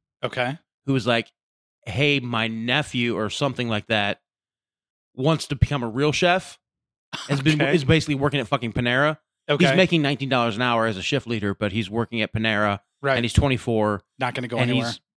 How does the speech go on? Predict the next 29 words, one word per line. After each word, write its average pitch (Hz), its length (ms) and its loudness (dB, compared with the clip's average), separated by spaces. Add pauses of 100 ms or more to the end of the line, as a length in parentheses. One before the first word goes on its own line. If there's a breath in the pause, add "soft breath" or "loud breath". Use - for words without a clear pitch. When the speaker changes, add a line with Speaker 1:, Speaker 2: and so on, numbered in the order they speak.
(300)
Speaker 2:
worked 147 200 0
at - 60 -12
fi-, - 200 -2 (200)
for 123 120 -6
five 123 280 0
years 120 180 -2
at 110 60 -6
Little 117 160 -2
Caesars, 117 440 -2
and 113 80 -2
he's 104 120 -4
like, 104 160 -2
"Okay, 98 300 -2
shit 107 280 -4
or 110 60 0
get 104 100 -2
off 98 140 -4
the - 60 -20
pot. 92 260 -4
Like, 98 100 -4
I 101 40 -4
have 95 140 -6
to 104 60 -8
make 98 180 -6
a - 60 -20
career 107 180 0
out 92 120 -2
of 95 60 -2
this 98 300 -2